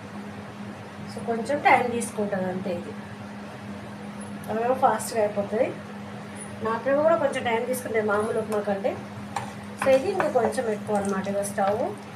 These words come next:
ఒక పక్కకు అయిపోయింది మాకు, ఇంకా స్టాండ్ ప్రాబ్లం ఉండనివ్వండి. కూడా తాలింపు గింజలు వేసేసుకున్నాను. So,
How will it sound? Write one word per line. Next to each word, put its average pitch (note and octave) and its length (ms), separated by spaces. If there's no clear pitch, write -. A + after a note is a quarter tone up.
ఒక G3+ 100
పక్కకు A#3+ 320
అయిపోయింది F#3 380
మాకు, F#3+ 240
ఇంకా G#3+ 160
స్టాండ్ G#3+ 420
ప్రాబ్లం G3 340
ఉండనివ్వండి. G3 680
కూడా - 160
తాలింపు A3 400
గింజలు G3+ 360
వేసేసుకున్నాను. G#3 640
So, A3+ 100